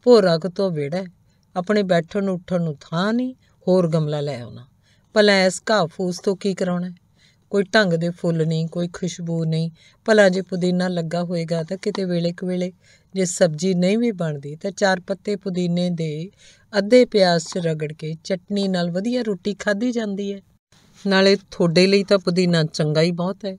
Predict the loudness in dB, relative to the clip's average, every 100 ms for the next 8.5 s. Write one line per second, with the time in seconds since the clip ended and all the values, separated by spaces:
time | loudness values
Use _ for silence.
0 | _ _ _ _ 2 6 6 6 0 0
1 | 0 2 0 0 -4 -4 -2 0 0 -2
2 | -2 -2 -4 -8 -14 _ _ _ _ _
3 | _ _ 2 4 6 4 2 0 0 0
4 | 0 0 -2 -4 -4 -2 0 0 0 -2
5 | -6 -6 -4 -2 -2 -2 -6 -8 -6 -6
6 | -6 -14 _ _ _ _ 0 2 4 4
7 | 2 2 2 2 0 -2 -4 -4 -4 -4
8 | -4 -4 -4 -6 -8